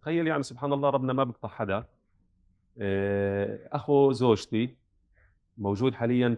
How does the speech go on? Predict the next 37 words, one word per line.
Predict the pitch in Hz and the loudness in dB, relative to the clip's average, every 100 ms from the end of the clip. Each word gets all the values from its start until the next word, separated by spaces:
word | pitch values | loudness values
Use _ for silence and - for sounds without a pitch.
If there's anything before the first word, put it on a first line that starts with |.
| - | -2
في | 110 107 | -2 -2
دير | 104 113 107 | -2 -2 -2
البلح، | 92 - - _ _ _ | -4 -8 -20 _ _ _
فهو | 123 156 185 | -4 -2 -2
صراحة | 175 190 160 165 | 0 -2 -2 -2
من | 160 160 156 151 139 | 0 0 0 -2 -6
شهرين | 151 131 160 156 | -8 -4 0 2
انقطعت | 143 143 120 - | 0 -2 -10 -8
في | 120 110 107 | -4 -2 -2
الأخبار، | 104 107 98 98 95 _ _ _ | -4 -8 -6 -8 -8 _ _ _
ما | 120 | -12
فيش | 160 143 | -8 -6
معه | 123 | -6
اتصال، | 127 190 - 117 107 | -6 -8 -2 0 0
ما | 101 | -4
فيش | 123 - 107 | -8 -8 -10
من | |
شاحن | 90 117 101 | -8 -8 -6
جوال، | 95 101 123 113 | -6 -4 -4 -4
وانقطعت | 107 110 113 | -6 -8 -8
فيه | 117 | -6
الأخبار. | 110 98 92 - _ _ _ _ _ _ _ _ _ _ _ - | -6 -6 -12 -12 _ _ _ _ _ _ _ _ _ _ _ 0
فجأة | 214 220 | 2 4
هو | 214 185 | 4 4
الجوال | 160 160 151 | 4 2 2
برن، | 123 107 101 - _ | 2 0 -4 -12 _
رجعت | 131 139 107 | 2 4 4
الاتصالات، | 107 - 98 90 85 - | -2 -6 -6 -4 -8 -16
يعني | 123 92 90 92 98 - - | -12 -8 -8 -10 -16 -20 -8
بس | 127 117 | -2 4
على | 113 | 6
أوريدو | 107 110 101 90 - - | 6 4 2 -2 -10 -10
جوال | 92 90 107 | -6 -2 0
ما | 98 | -2
فيش | 104 - | -6 -10
فيها | 95 | -12
اتصالات. | - - 85 | -12 -12 -14